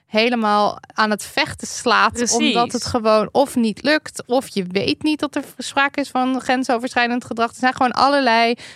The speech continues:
Speaker 1: situaties die niet zo zwart-wit zijn als het monster en het, eh, slachtoffer wat
Speaker 2: Ja.
Speaker 1: wordt overvallen.
Speaker 2: Ja, precies. Nou, dat wil dat wetsvoorstel dus, eh,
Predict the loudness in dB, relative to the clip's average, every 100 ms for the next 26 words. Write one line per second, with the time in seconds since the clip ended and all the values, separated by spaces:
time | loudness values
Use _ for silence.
0 | -12 -4 -2 0 2 2 2 -4 -2 0
1 | 0 -2 0 0 2 0 2 -2 -2 0
2 | 2 2 2 2 2 2 0 2 0 0
3 | -2 2 2 2 -6 -10 -2 0 2 0
4 | -2 0 2 4 2 0 0 0 0 -4
5 | 0 0 0 0 -2 -2 -4 -6 -6 -2
6 | -2 -2 -10 -4 -4 -2 -4 -4 -4 -6
7 | -10 -14 _ _ _ _ _ -6 0 0
8 | 0 0 -2 0 0 -2 -6 -4 -2 -2
9 | -2 -6 -6 -4 -4 -4